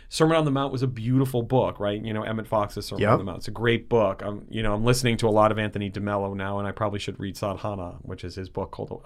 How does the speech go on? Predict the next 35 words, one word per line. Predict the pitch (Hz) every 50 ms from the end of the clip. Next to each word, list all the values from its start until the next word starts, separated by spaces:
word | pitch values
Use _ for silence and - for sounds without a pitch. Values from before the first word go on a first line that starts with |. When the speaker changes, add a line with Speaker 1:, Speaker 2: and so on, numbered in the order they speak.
| - -
Speaker 1:
Sadhana, | - - 104 92 90 101 104 95 - -
A | - 101
Way | 101 101 92
to | 90
God. | 87 - 107 104 95 95 - - - - - - - - - - - -
And | - 147 151
it's | 151 147
just | - 190 127
great | - 175 180 170 165 156
stuff. | - - - 226 220 - 160
And | 143
it's | 147 131 -
sort | - 165 160 160
of | 156 156
like, | 147 143 135 - - - - - - - -
but | 135 135 202 220 196 - - -
again, | - 147 185 190 214 190 151 - -
I | - - 190
don't | 180 151 185 180 185 180 170 - - - -
know | 147 139 151 165 185 185 170
if | 147 - -
any | - 147 160 175
of | 156 147
it | 143 -
works | 131 127 147 180 190 - 151
or | -
any | - 139 147
of | 135 131
it's | 123 110
real. | 104 104 113 117 127 156 175 190 208 202 202 - - - - - - - -
And | - 147 143 143 135 131 - - - -
I'm | 123 156 175 196 190 170 151
never | 143 147 160 170 180
gonna | 156 170 160 - -
argue | 135 135 147 143 131 123 113 104 101 - 131